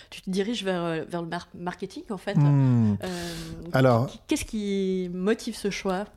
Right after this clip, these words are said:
Speaker 2: D'abord, moi, j'étais pas un bon élève. Euh, en tout cas, jusqu'en première, j'étais pas un bon élève. J'ai redoublé ma quatrième, j'ai failli redoubler ma seconde, euh, parce que, enfin, j'étais un bon élève à l'origine, j'ai toujours aimé aller à l'école.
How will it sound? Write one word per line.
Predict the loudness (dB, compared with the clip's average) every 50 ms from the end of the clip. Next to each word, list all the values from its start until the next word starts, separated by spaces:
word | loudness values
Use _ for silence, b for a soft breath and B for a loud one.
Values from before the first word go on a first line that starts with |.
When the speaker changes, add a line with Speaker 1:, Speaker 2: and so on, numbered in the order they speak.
| 0 4
Speaker 2:
D'abord, | 4 6 8 8 8
moi, | 6 6 4
j'étais | 4 0 0 0 0 0
pas | 2 2
un | 2 4
bon | 4 4
élève. | 4 4 2 2 0 -2 -4 -6 -6 -6
Euh, | -4 -2 0 0 0 -2 -2 -2
en | -2 -4
tout | -4 -4 -2
cas, | 0 2 4 4 4 4 4 4 4 4 2
jusqu'en | 0 -2 -2 -2 -2 -2
première, | 0 0 0 2 4 4 4 2 2 2 0 -2
j'étais | -2 -4 -8 -6
pas | -2 0 0
un | 2
bon | 2 4 4
élève. | 4 4 4 4 4 4 4
J'ai | 4 4
redoublé | 4 4 4 2
ma | 2 2 2
quatrième, | 0 -2 0 0 2 4 4 4 2 0
j'ai | 0 -2
failli | 0 0 2
redoubler | 2 2 2 2 2 2
ma | 0 0 -2
seconde, | -2 -2 0 0 2 2 0 0 0
euh, | 0 -2 -2 -2 -4 -6 -8 B B B B B B B B B B B B B B B 0
parce | 2 2 2 0
que, | -2 2 4 6 6 6 4
enfin, | 6 4 4
j'étais | 4 4 4
un | 4 4
bon | 6 6 6
élève | 6 6 6 6 6
à |
l'origine, | 6 6 4 4 4 2 2 2
j'ai | 2 0
toujours | 0 0 0 2 2
aimé | 2 2 2 2
aller | 4 4 2
à | 2 2
l'école. | 0 0 2 2 2 4 2 0